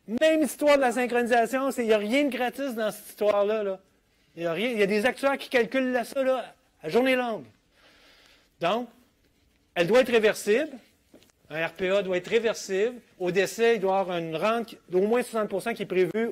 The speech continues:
au conjoint survivant. Elle doit être garantie. Ça, c'est normal. Ça, ça nous protège. Vous comprenez la gaffe du, euh, de la rente viagère ? J'ai soixante-trois ans,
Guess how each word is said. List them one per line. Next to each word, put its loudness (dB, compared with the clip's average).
au 2
conjoint 0
survivant. -6
Elle 4
doit 4
être 2
garantie. 0
Ça, 2
c'est -2
normal. -2
Ça, 0
ça 0
nous -4
protège. -2
Vous -20
comprenez 0
la -2
gaffe -2
du, -2
euh, 0
de -2
la 4
rente 0
viagère ? 0
J'ai -2
soixante-trois -2
ans, -2